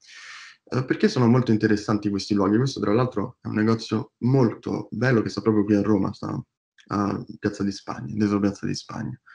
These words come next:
progettato da Chipperfield per Valentino. La cosa interessante è, ancora una volta, la relazione tra, tra utente e consumatore, cioè che cosa iniziano a vendere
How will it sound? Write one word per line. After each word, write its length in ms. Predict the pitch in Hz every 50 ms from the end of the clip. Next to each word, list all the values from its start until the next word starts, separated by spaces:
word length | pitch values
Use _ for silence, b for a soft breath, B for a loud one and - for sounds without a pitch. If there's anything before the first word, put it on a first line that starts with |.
| B B
progettato 440 | _ - 104 104 110 107 143 127 107
da 100 | 104 107
Chipperfield 760 | 110 - - 131 120 - - 104 107 - - - - 104 - _ _ _ _ _ _ _ _ _ _ _ _ _ _ _ _ _
per 200 | _ 117 107 101
Valentino. 720 | 95 98 92 92 92 92 92 - 98 - - - 117 - _ _ B B B B B B B B B
La 80 | B 165
cosa 220 | 156 175 156 123
interessante 680 | 135 143 143 165 180 202 202 - - 196 214 214 208 175
è, 300 | 151 139 147 175 - -
ancora 360 | - 139 139 139 143 139 131 147
una 100 | 151 151
volta, 260 | 147 151 156 151 135
la 100 | 120 117
relazione 560 | 113 117 123 127 123 - - 165 160 139 117
tra, 280 | - - 123 131 139 B B B B B B _ _
tra 400 | - - 127 120 113 113 113 - -
utente 420 | 131 131 143 135 143 147 139 131
e 40 | 113
consumatore, 760 | 113 113 113 110 110 - 117 110 101 101 104 90 92 104 123
cioè 420 | 127 - 147 113 101 101 - - _ _ B B B B B B B
che 160 | - - 156
cosa 420 | - - 214 208 170 160 147 147 - -
iniziano 440 | 135 135 143 139 - - 135 127
a 100 | 120 104
vendere 720 | 104 101 113 95 92 87 76 92 98 92 87 82 78 -